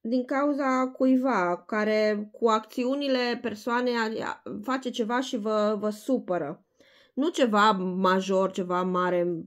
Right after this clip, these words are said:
important în viața dumneavoastră, dar, uh, vă veți simți supărați, triști, uh, în sentimentele dumneavoastră.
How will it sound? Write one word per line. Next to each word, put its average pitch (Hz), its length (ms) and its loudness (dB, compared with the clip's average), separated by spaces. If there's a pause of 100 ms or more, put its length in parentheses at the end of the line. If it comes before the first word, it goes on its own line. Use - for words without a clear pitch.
important 170 840 -8
în 170 200 -6
viața 190 280 -6
dumneavoastră, 226 480 -4
dar, 277 260 0
uh, - 1080 -2
vă 277 120 2
veți 269 160 0
simți 277 640 -2
supărați, 180 840 -2
triști, 226 800 -4
uh, 196 480 -4 (1160)
în 214 180 -2
sentimentele 208 680 0
dumneavoastră. 180 1080 -6